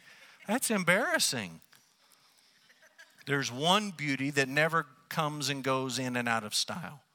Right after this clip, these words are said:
Grass withers, flowers fade, but the word of our God stands forever. It is an enduring beauty. Now, beyond just citing verses, let me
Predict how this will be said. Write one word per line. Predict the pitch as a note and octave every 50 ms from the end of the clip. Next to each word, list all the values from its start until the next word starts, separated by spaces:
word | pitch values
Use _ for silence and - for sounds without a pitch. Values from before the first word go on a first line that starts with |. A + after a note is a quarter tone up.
| _ _ _ _ _ - -
Grass | - C3+ C3 C#3+ D#3 D3+ - -
withers, | C#3+ C3+ B2+ B2 B2+ B2 A#2+ - - - - _ _ _ _ _ _
flowers | - - C3+ B2+ C3 C3 B2+ B2+ B2 -
fade, | - - B2+ A#2 A2 G#2+ G#2+ G#2+ - - - - _ -
but | A#2+ A#2 -
the | A2+
word | G#2+ G#2 A2 A#2 B2 B2+ C3 C3 B2
of | A#2+ A2+
our | B2 A2+ A2+ A2 A2+ A2
God | A2 A#2+ A2 G#2+ G#2 G#2 G#2 -
stands | - - - - - A#2 A2 G#2+ G#2+ G#2 G2+ G2 G2 - - - - - - - _ _ _
forever. | - - G2 F#2+ G2 G2 F#2+ - F#2 F2 F#2
It | F#2+ F#2+
is | G2+ G2+ G2+
an | G#2 G2+ G2+
enduring | G2+ G2 G2 - - - B2 A#2 A#2 B2 B2 B2 A#2+ A#2 A2+ A#2 A#2 - - - - - _ _ _ _ -
beauty. | - A#2+ A#2+ A2+ F#2+ F2+ F2 E2+ -
Now, | A2+ B2 B2+ A2 F2+ - - - - - _
beyond | - B2+ C3+ D3+ E3 F3+ F#3
just | D#3+ E3 D3+ -
citing | - E3+ D#3+ D#3 D3+ D3+ D3 B2+
verses, | C3 C#3 B2+ - - A#2 A2+ A2+
let | C3 C#3
me | C#3+ C3+ B2+